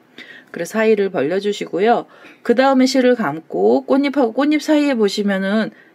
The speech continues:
이 진한 색하고 연한 색 두 개의 줄이 이렇게 지나가죠. 세 개가 있는데요. 그 중에서 두 개,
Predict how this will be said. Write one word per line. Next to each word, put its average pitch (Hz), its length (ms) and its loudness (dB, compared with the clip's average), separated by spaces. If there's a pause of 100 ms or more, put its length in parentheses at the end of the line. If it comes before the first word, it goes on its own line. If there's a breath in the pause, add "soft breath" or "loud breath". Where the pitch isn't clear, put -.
(120)
이 170 400 -6
진한 285 400 2
색하고 240 800 4
연한 170 320 0
색 196 180 -12
두 208 220 -4
개의 247 200 2
줄이 180 220 -6
이렇게 156 180 -4
지나가죠. 170 720 -4
세 254 180 0
개가 311 260 -2
있는데요. 156 680 -2 (400 loud breath)
그 220 80 0
중에서 233 340 2
두 220 160 -2
개, 202 320 2